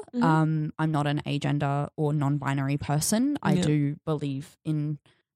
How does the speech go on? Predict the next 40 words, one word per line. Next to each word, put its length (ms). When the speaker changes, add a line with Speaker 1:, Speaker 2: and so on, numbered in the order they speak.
Speaker 2:
Nix, 420
please. 600
I'm 140
trying 160
Speaker 1:
Nix 120
Speaker 2:
to 60
Speaker 1:
is 100
Speaker 2:
talk. 140
Speaker 1:
reading 220
a 80
Speaker 2:
<laughs> 80
No, 140
it's 140
Speaker 1:
newspaper 200
Speaker 2:
fine. 240
Speaker 1:
in 80
there. 220
Speaker 2:
Um, 460
she's 220
beautiful. 680
No, 300
no, 240
she 140
can 80
do 120
whatever 240
she 120
wants. 480
Speaker 1:
<laughs> 680
Speaker 2:
Um, 340
<laughs> 400
um, 640
yeah, 760
I, 520
I 160
just 540
think 560
that 320
I 160
don't 360